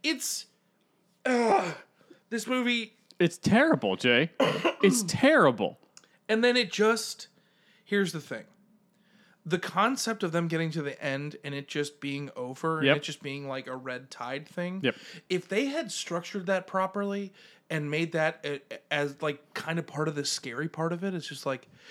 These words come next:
Speaker 1: it just ends as quickly as it starts. Like, we don't know when it's gonna come or go. That's really scary.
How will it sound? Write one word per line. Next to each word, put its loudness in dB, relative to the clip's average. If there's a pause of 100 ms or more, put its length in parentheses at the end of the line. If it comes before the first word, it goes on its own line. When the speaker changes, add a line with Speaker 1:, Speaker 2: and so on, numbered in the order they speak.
(160)
Speaker 1:
it -12
just -2
ends -4
as -10
quickly -4
as -8
it -16
starts. -6
Like, -10
we -10
don't -8
know -8
when -8
it's -16
gonna -10
come -8
or -8
go. -2 (480)
That's -4
really 0
scary. -4